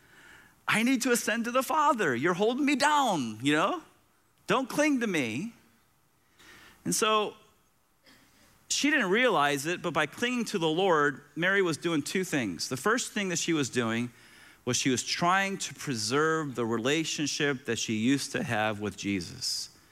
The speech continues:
Are you guys listening to me this morning? She's trying to preserve the way it once was with Jesus' three, three and a half year ministry.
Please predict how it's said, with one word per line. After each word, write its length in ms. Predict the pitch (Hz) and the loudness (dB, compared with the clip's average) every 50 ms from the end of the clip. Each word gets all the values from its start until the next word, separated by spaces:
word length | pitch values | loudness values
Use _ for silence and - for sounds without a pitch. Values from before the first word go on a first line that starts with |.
| - - - - _ - - - _ _ _ _ _ - | -20 -20 -20 -20 _ -20 -20 -20 _ _ _ _ _ -2
Are 60 | 123 | 0
you 60 | 143 | 0
guys 200 | 185 185 175 - | 2 0 0 0
listening 300 | 170 175 - 185 175 175 | -2 -2 -2 -2 -2 0
to 60 | 170 | 0
me 100 | 175 175 | 0 0
this 180 | 165 175 175 - | -2 -2 -4 -4
morning? 320 | 170 175 175 175 175 175 170 - _ - - - - - - - - - - | -2 -2 -2 -2 -4 -6 -8 -14 _ -20 -20 -20 -20 -20 -20 -20 -20 -18 -12
She's 300 | - - - 123 107 - | -8 -4 -2 -2 -2 -2
trying 1000 | - - - - 151 165 185 196 196 196 190 196 196 196 196 190 190 190 190 185 175 - _ _ _ _ _ _ - | -4 -4 -2 2 4 4 4 4 4 2 0 -2 -2 -4 -4 -6 -6 -8 -8 -10 -14 -16 _ _ _ _ _ _ -10
to 140 | - - 117 | -6 -6 -6
preserve 1160 | - - 123 104 98 - 156 180 190 196 202 202 202 202 202 196 202 202 180 175 - - - - - _ _ _ _ _ _ _ _ _ _ | -4 -2 -2 -2 0 0 2 2 2 2 2 2 0 0 0 -2 -2 -4 -4 -8 -12 -14 -16 -20 -20 _ _ _ _ _ _ _ _ _ _
the 80 | - 117 | -6 -4
way 320 | 113 131 160 170 180 180 | 0 0 2 2 2 2
it 100 | 170 131 | 2 0
once 380 | 127 143 165 170 170 - - - | 2 2 0 0 0 -2 -4 -2
was 760 | 135 139 135 123 104 92 78 80 - - - - - - - - - _ _ _ _ _ _ _ _ _ _ _ _ _ _ _ _ _ - | -2 0 0 0 -2 -4 -6 -8 -8 -6 -6 -6 -6 -8 -10 -14 -20 _ _ _ _ _ _ _ _ _ _ _ _ _ _ _ _ _ -14
with 120 | - 98 | -12 -8
Jesus' 420 | - - 135 143 143 131 127 113 - | -2 0 2 2 2 0 -2 -4 -6
three, 320 | - - 135 143 143 139 135 | -4 -2 0 0 0 0 0
three 240 | - - 139 139 | -2 -2 0 0
and 80 | 135 127 | 0 0
a 40 | 127 | 0
half 240 | 135 127 123 - - | -2 -2 -4 -4 -4
year 140 | 127 123 | -4 -2
ministry. 640 | 117 113 110 104 95 90 - - - - 92 - - | -2 -2 -2 -4 -4 -6 -8 -8 -10 -12 -16 -18 -20